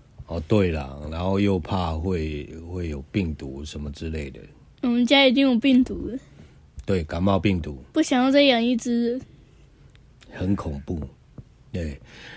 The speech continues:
Speaker 1: 喂，不过今年的话，你看春天到了，结果那个天气，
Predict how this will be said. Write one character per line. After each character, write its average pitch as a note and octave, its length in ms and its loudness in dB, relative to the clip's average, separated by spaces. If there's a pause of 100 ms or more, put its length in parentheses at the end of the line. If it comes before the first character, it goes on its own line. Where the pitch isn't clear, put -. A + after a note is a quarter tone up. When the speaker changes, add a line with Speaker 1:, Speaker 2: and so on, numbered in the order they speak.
(340)
Speaker 1:
喂， C#3 360 8
不 B2+ 160 2
过 D#3 280 8
今 F#3 280 8
年 A#2+ 360 8
的 A#2+ 200 6
话， C3 200 8
你 G#2+ 120 4
看 A2+ 280 6
春 D3+ 280 6
天 D3 280 8
到 C3 220 8
了， G2+ 200 4
结 A2 180 4
果 G2+ 300 2
那 G#2+ 160 2
个 F2+ 560 -2
天 D#3+ 220 8
气， C#3 320 8